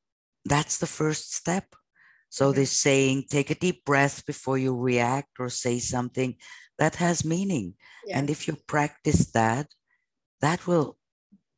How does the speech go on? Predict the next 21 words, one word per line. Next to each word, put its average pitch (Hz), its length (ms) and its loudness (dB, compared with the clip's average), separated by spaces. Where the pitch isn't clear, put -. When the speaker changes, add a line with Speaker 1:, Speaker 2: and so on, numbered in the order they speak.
Speaker 1:
help 143 260 0
wonderful 139 560 -4
for - 340 -6
some 113 320 -2
of 104 180 -12
you. 82 200 -10
That 170 240 2
may 156 240 2
already 120 400 0
be 117 200 -4
a 110 40 -2
game 113 360 -4
changer. 92 540 -6
And 127 280 2
like, 139 320 2
to 135 80 -12
come 147 240 -2
back 143 320 0
to 135 100 -8
you, 143 180 -2
Alan, 135 320 0